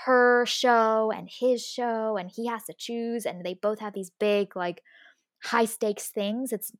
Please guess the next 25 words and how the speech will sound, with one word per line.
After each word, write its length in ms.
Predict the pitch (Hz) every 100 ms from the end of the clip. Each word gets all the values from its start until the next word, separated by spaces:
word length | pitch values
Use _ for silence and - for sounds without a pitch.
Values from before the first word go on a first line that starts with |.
| -
like, 120 | 190 _ 262
no, 260 | 285 208
it's 120 | 175
actually 380 | - 214 - 220
in 80 | 202
all 140 | 196
those 300 | 196 202 - - _ -
daily 540 | 202 220 220 208 196
little 420 | 190 190 196 202
moments 540 | 190 185 185 190 196 -
that 260 | 185 170 -
you 240 | 185 180
make 260 | 180 175 -
decisions 520 | 196 - - 170 175
on 340 | 170 160 175 175 _ _ _ _
what 200 | 190 -
you 60 | 180
choose, 460 | - 175 185 247 - -
and 380 | 175 160 160 175
you 120 | 175
also 300 | - 180 -
feel 420 | 170 - 208 202 196
that 160 | 196
inner 240 | 190 185 180
turmoil 600 | - 180 175 165 151